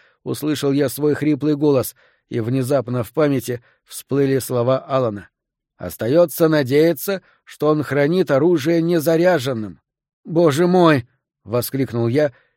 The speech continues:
и ринулся к двери. Энн что-то кричала вслед, но я не ответил,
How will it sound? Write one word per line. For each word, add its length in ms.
и 120
ринулся 460
к 60
двери. 400
Энн 220
что-то 320
кричала 520
вслед, 440
но 140
я 220
не 140
ответил, 540